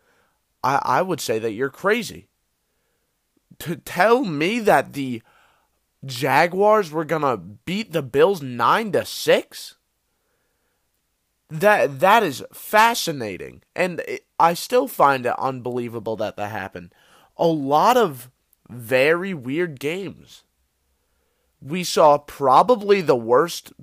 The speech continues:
penalty of the season, the taunting call that, you know, lost the Bears the game on prime time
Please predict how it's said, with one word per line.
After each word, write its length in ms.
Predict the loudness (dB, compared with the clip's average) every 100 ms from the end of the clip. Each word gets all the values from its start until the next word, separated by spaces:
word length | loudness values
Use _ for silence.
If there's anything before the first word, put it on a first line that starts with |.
| -18
penalty 640 | -4 -2 -2 -6 -6 -4
of 260 | 0 0 0
the 120 | -8
season, 580 | -6 -10 -10 -10 -14 -18 _ _ _ _ _ -12
the 240 | -8 -8
taunting 560 | -6 -2 -2 -2 -10 -8
call 340 | -2 0 0
that, 320 | 0 -2 -4 _ _ _ _ _ _ _ _ _ _
you 100 | -10
know, 240 | -8 -8 -12
lost 560 | -14 -4 2 4 2 -2
the 120 | -4
Bears 400 | 0 2 2 0
the 120 | -6
game 520 | -8 -6 -6 -8 -12 -18 _ _ _ _ _ _
on 280 | -4 -2 -4
prime 440 | -6 2 4 4 0
time 460 | -4 -2 -4 -8